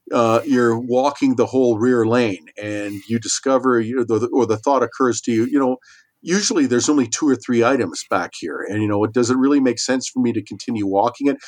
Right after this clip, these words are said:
when I can slowly drive my vehicle around back where I can still see what I'm doing and, uh, and then just get out of my vehicle and, and clean up these items and then,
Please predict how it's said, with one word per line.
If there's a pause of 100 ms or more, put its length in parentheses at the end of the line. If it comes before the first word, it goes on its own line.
(200)
when
I
can
slowly
drive
my
vehicle
around
back (400)
where
I
can
still
see
what
I'm
doing (360)
and,
uh,
and
then
just
get
out
of
my
vehicle
and,
and
clean
up
these
items
and
then,